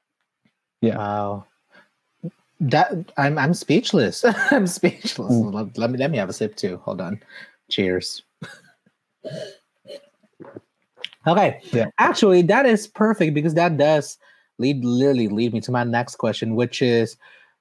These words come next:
Speaker 2: when and what was that clear mo-, okay, so I guess what you just said right before this was the process to
Speaker 1: Yeah.
Speaker 2: getting there. But
Speaker 1: Yeah.
Speaker 2: then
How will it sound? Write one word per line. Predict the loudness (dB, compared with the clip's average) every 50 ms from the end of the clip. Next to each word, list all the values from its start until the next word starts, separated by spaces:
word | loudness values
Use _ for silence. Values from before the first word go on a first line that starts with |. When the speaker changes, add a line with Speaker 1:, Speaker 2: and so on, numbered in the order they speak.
| _ _ -6
Speaker 2:
when | -2 0 2 2 4 4 4 4 4 2 2 0 0 -2 -2 0
and | 2 2 2 2 2 2
what | 4 2 2 2
was | 2 0 0 0
that | 0 0 0 0 0 -2 _ _
clear | -10 -4 0 2 2 2 2
mo-, | 2 2 0 0 0 0 0 -2 -4 -10 _ _ _ -2
okay, | 0 2 2 2 2
so | 2 2 2 2
I | 2 2
guess | 2 2 2 2 2
what | 0 0 0
you | 0 -2
just | -2 -2 -4 -4 -2
said | -2 0 0 0 -2 -4 -6 -6
right | -4 -4 -4 -2 -4
before | -6 -4 -2 -2 -2 -2
this | -2 -4 -4 -4 -4
was | -4 -2 -2 -2 -4 -8 -12 _ _ -20 _ _ _ _ _ _ -2
the | 0 0 0
process | 0 -2 0 2 4 4 4 2 2 0 -2 0 0 0 0 -2 -4 -8 -12 -14 -16 _ _ _ _ _ -2
to | -2 0
Speaker 1:
Yeah. | 2 4 4 4
Speaker 2:
getting | 4 2 0 -2 -2
there. | -2 -2 -2 -2 -2 -4 -6 -12 -20 -20 -10 _
But | 0 0 0 2 2
Speaker 1:
Yeah. | 2 4 4 2
Speaker 2:
then | 0 -2 -6